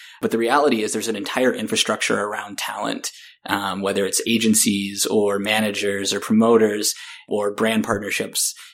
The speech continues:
And all of those things can still exist with digital talent, which I think is pretty remarkable.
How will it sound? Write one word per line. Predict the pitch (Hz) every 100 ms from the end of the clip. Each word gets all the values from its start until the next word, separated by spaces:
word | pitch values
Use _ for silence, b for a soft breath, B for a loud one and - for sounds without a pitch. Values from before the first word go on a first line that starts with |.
| -
And | 120 110 104 - -
all | 120
of | 165 143
those | 135 -
things | - 123 113 110 110 - - - _ _ -
can | 123
still | - 120
exist | 107 98 104 - -
with | 104 -
digital | 98 104 98
talent, | - 101 - - - _ _
which | - -
I |
think | 113 107
is | -
pretty | - 113 101
remarkable. | 101 76 104 - 110 -